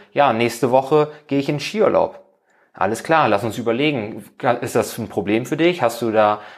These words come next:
ähm, alles, was du brauchst, um den Skiurlaub so über die Bühne zu bringen, dass du eine gute Zeit hast,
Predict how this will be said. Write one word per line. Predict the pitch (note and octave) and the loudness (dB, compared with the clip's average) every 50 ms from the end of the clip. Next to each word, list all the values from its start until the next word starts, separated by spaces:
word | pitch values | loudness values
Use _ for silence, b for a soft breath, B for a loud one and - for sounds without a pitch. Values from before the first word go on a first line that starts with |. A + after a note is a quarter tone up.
| B B | B B
ähm, | - G#2+ G2+ G#2 G#2 | 0 0 0 2 2
alles, | - A2 G#2+ G2+ - A2 | 0 0 0 0 0 0
was | G2 - - | -2 -2 -2
du | - | -10
brauchst, | F2+ - F2+ F#2+ A#2+ D3+ E3+ E3+ - | -8 -2 2 4 4 4 2 0 -2
um | B2 G#2+ | -4 -4
den | G2+ G2 G2 | -4 -6 -6
Skiurlaub | - - C3 B2+ A2+ A2+ A2+ A2 G#2+ G#2+ G#2 - B B B B B | -6 -4 0 0 2 2 4 2 2 2 0 -4 B B B B B
so | A2 G2+ G2 A#2+ B2+ C3 C#3 C3+ C3 - - - - - - | -8 -4 0 2 4 6 6 4 4 2 -2 -10 -16 -14 -8
über | - C#3 A#2+ A#2+ | -4 0 2 2
die | A2+ A2 | 2 0
Bühne | G#2 A#2+ B2+ C3 B2+ A#2+ | 0 0 0 0 0 -2
zu | - B2 A2 | -2 -4 -4
bringen, | F#2+ A2 B2 B2 A#2+ A#2+ A#2+ B B B | -2 0 2 2 2 0 -4 B B B
dass | B G#2 G2+ - - | B -4 -2 -2 0
du | A2 G2+ G#2 | 0 0 0
eine | G#2 G2+ | 0 -2
gute | F#2+ G2+ G2 G#2+ G2 | -4 -4 -6 -6 -4
Zeit | - - C3+ C#3 D#3 - | 0 2 2 2 2 0
hast, | - E3+ E3+ - | -2 -2 -4 -4